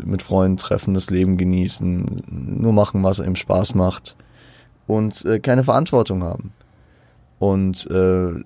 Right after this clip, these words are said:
ich hab, ich hab den vorhin auf dem Weg zur Arbeit nochmal gehört und dachte mir, "Oh, geil", hab ich direkt in meine Sommerplaylist gepackt,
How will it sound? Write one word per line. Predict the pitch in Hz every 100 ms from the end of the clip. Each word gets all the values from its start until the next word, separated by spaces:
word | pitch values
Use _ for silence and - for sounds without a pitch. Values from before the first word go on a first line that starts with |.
| -
ich | - -
hab, | 113 -
ich | -
hab | -
den | 110
vorhin | - 117 127
auf | 113
dem | 107
Weg | 107
zur | -
Arbeit | 104 123 131
nochmal | 123 120
gehört | 113 113 104
und |
dachte | 101 107 98
mir, | 95 65
"Oh, | 90 90
geil", | 95 104 101
hab | 95
ich | -
direkt | 95 -
in | 104
meine | 98
Sommerplaylist | 95 107 104 - 107 107
gepackt, | - - 107 -